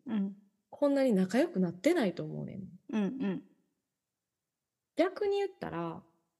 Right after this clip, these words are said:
Speaker 2: 友達優先しちゃうかもっていう子が、遊ぼうって言ってきてくれたから仲良くなったみたいなところもあって。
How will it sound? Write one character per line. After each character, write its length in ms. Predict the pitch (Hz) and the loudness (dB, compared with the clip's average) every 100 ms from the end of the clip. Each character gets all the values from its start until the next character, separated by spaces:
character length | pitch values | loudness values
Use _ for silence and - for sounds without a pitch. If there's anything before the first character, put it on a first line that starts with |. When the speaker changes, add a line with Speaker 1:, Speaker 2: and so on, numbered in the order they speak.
| _ _ _ _ _ _ _ _ _ _ _ _ _ _ _ _ _ _ _ _ - | _ _ _ _ _ _ _ _ _ _ _ _ _ _ _ _ _ _ _ _ -2
Speaker 2:
友 240 | 302 381 | 4 6
達 260 | 403 392 370 | 4 6 6
優 160 | 392 | 6
先 260 | 381 370 370 | 6 6 6
し 100 | 370 | 4
ち 80 | 359 | 4
ゃ 100 | 370 | 4
う 60 | |
か 120 | 381 285 | 4 4
も 160 | 185 | 2
っ 200 | 165 - | 0 -6
て 100 | - | 0
い 200 | 165 175 | 2 4
う 60 | 175 | 2
子 220 | 175 170 | 0 0
が、 300 | 208 190 147 - _ _ _ _ _ _ _ _ _ _ _ | 0 -2 -4 -12 _ _ _ _ _ _ _ _ _ _ _
遊 220 | 202 202 233 | -2 0 4
ぼ 160 | 311 | 4
う 20 | 339 | 2
っ 140 | - | -4
て 260 | 170 160 - | -4 -4 -2
言 100 | 247 | -2
っ 40 | |
て 200 | - - | 0 -2
き 80 | 330 | 0
て 100 | - | 0
く 100 | 339 | 2
れ 80 | 330 | 2
た 100 | - | 2
か 120 | - | 0
ら 60 | 233 | 2
仲 240 | 185 170 | 2 2
良 100 | 180 185 | 0 0
く 100 | 165 | -4
な 80 | |
っ 20 | 156 | -8
た 200 | - 175 | -4 -4
み 100 | 165 | -2
た 80 | |
い 20 | 160 | -6
な 80 | |
と 100 | 160 | -8
こ 100 | 156 | -8
ろ 60 | 160 | -8
も 100 | 170 | -10
あ 20 | |
っ 40 | - | -12
て。 260 | - 90 | -10 -12